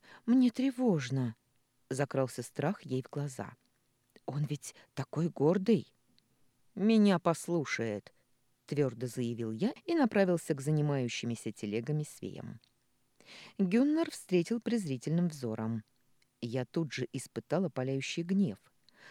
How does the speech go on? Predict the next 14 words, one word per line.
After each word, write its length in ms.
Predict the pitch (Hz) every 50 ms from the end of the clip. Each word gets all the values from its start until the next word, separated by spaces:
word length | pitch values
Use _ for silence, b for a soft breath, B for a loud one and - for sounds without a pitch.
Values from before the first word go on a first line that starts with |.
| B B B
но 120 | 415 415 320
безжалостно 720 | 220 208 190 175 170 220 226 196 170 - - 170 156 147
сдавил 420 | - 143 131 147 135 151 185 208
его 260 | 180 139 143 123 131
стальной 480 | - - - 139 127 123 127 147 165 -
удавкой 460 | - 147 123 110 104 - - - 131
воли. 360 | 123 113 110 98 - - - - _ _ b b b b b b b b b b _
"Плодотворного 720 | - 147 156 139 147 156 151 196 226 254 240 226 220 220 214
труда 380 | - 220 208 202 190 254 277 226
вам 220 | 165 139 120 -
и 120 | - 127
успешной 480 | 135 131 - - - 175 175 - 160 160
торговли. 640 | - 170 160 175 175 190 208 147 104 95 98 - - - _ _ _ _ _ _ _ _
Гюннер, 520 | - 127 131 208 262 226 147 107 90 -